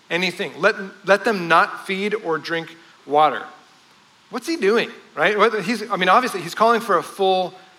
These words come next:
fast. And, and a fast, if you're, you know, think, think through, like, a biblical definition of fasting is,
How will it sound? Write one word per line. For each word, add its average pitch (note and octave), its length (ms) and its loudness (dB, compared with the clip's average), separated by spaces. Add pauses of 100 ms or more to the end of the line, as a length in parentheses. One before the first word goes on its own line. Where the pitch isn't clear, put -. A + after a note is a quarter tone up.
(160)
fast. D3+ 840 -2 (540)
And, F#3 280 2
and F#3 180 0
a E3+ 80 2
fast, G3+ 460 4
if D#3+ 100 -8
you're, E3+ 140 -2 (140)
you F3 100 -8
know, C#3+ 80 -2
think, F#3+ 200 -8
think G#3 300 -8
through, G3+ 160 0
like, F3+ 140 2 (200)
a G3 120 -2
biblical G3+ 320 -2
definition F#3 420 -2
of D3 100 -4
fasting E3+ 480 0
is, C#3 220 -10